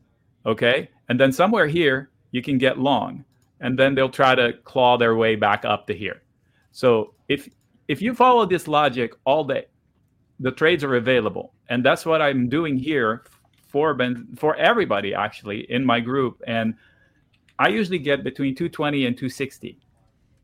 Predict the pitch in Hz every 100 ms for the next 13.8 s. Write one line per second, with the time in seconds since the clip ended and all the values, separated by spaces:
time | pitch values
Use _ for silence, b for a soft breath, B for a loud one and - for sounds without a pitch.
0 | _ - 135 151 147 139 139 131 131 123
1 | 113 113 120 117 113 107 104 b b _
2 | - 139 139 135 - 131 127 - 123 127
3 | 117 104 95 98 82 - - _ _ 117
4 | 120 180 214 190 143 139 - 165 170 135
5 | - - 120 120 127 147 170 190 190 _
6 | 117 120 147 123 120 143 170 185 175 165
7 | 160 170 156 123 - 202 208 269 262 -
8 | - 147 226 - - _ _ _ _ _
9 | _ _ _ _ _ - 139 208 226 214
10 | - 175 175 180 - 156 - 147 151 143
11 | 143 113 127 143 147 127 175 180 - 143
12 | 135 135 135 170 185 170 175 175 151 160
13 | 156 143 160 139 135 139 131